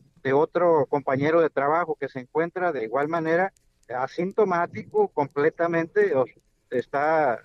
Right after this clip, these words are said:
también aislado, por así decirlo, con esas técnicas en el mismo hotel, en habitación diferente, por supuesto, por protocolo y seguridad, estables asintomáticos.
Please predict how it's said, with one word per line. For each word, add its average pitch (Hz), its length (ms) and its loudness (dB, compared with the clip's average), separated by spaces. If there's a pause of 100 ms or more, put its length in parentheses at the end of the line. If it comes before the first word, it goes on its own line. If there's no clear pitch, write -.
(120)
también 156 340 -2
aislado, 156 500 0
por 127 160 -2
así 127 140 -4
decirlo, 160 480 0
con 117 200 -10
esas 135 260 -6
técnicas 190 580 -4
en 160 180 -2
el 139 140 -6
mismo 180 520 -4 (280)
hotel, 175 500 0 (280)
en 147 120 0
habitación 131 520 -4
diferente, 147 520 -4
por 156 220 -4
supuesto, 180 480 -2
por 151 280 -2
protocolo 151 540 0
y 175 60 2
seguridad, 110 520 -4 (400)
estables 175 600 -2
asintomáticos. 143 840 -6